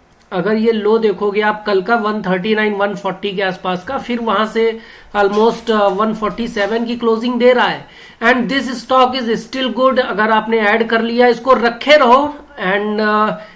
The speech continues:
hold it for one five five and one sixty level। पोजिशनल इसको रखो, वन सिक्सटी तक रखो। And, uh, if you are planning to hold for minimum, you know, eight, nine months, six month, then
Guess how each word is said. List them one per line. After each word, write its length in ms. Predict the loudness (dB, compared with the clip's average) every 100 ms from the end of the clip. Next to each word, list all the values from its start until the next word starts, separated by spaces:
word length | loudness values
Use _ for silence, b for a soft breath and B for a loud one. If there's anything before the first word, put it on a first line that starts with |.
| B B _ 0
hold 280 | 4 4 4
it 420 | -2 -6 -16 -2
for 160 | 4 4 2 0
one 300 | 0 0 -4 -10 -16 0
five 240 | 2 2 0 0
five 240 | 2 2
and 260 | 2 2 2
one 160 | 0 0 -6
sixty 360 | -10 -8 -6 -2
level। 360 | 0 0 -2 -4 -10 -2
पोजिशनल 540 | 0 2 -2 0 0
इसको 320 | 0 -2 -2
रखो, 280 | -2 -2 -4
वन 240 | -2 -2 -6
सिक्सटी 360 | -10 -8 -8
तक 180 | -6 -6
रखो। 420 | -6 -4 -2 -2 B B B B
And, 440 | 0 2 0 0 2
uh, 240 | 4 2 -2 B B B B B
if 180 | -6 0
you 120 | 2
are 120 | 2 2
planning 360 | 2 4 2 -2
to 100 | 0 4
hold 200 | 4 4 2
for 180 | 4 4 4 2 2
minimum, 400 | 0 2 4 4 2
you 120 | 2
know, 180 | 4 2 2
eight, 220 | 0 0
nine 340 | 0 0 0 0
months, 300 | 2 0 -4 -10 b b -6
six 260 | -6 -6 0
month, 340 | 2 2 -2 -12 B B B -2 0
then 220 | 2